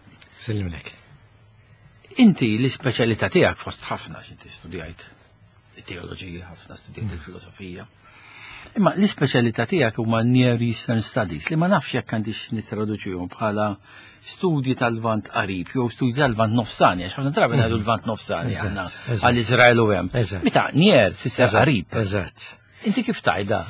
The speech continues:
Speaker 2: Qarib
Speaker 1: Jina,
Speaker 2: jew Nofsani?
Speaker 1: eh, ngħidlek,
Speaker 2: Tajda bl-Ingliż,
Speaker 1: eh,
Speaker 2: verità.
Speaker 1: eh, ngħidlek, eh, meta għadni għabil Malti,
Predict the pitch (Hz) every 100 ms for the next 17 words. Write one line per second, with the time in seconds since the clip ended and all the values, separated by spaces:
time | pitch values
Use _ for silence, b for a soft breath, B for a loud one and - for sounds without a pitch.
0 | - 127 147 214 175 139 151 160 - 147
1 | 120 131 131 127 147 151 147 139 139 139
2 | - 135 143 113 92 127 127 127 127 135
3 | 131 127 113 120 120 123 113 110 107 _
4 | _ _ _ _ _ _ _ - 120 110
5 | 110 98 117 156 170 113 - 123 113 107